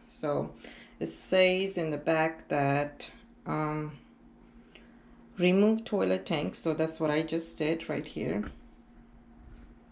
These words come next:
And obviously, so remove toilet tank number one. Two, hold bottle upright over tank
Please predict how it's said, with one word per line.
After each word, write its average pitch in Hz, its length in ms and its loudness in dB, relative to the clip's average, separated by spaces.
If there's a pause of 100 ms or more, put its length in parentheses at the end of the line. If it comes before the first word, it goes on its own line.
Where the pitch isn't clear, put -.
(120)
And 160 600 0 (180)
obviously, 156 640 0
so 151 480 0 (800)
remove 202 440 10
toilet 214 380 8
tank 202 460 4
number 175 300 4
one. 151 420 2 (240)
Two, 226 540 6
hold 208 320 2
bottle 175 520 4
upright 165 760 2 (500)
over 170 340 6
tank 156 560 -2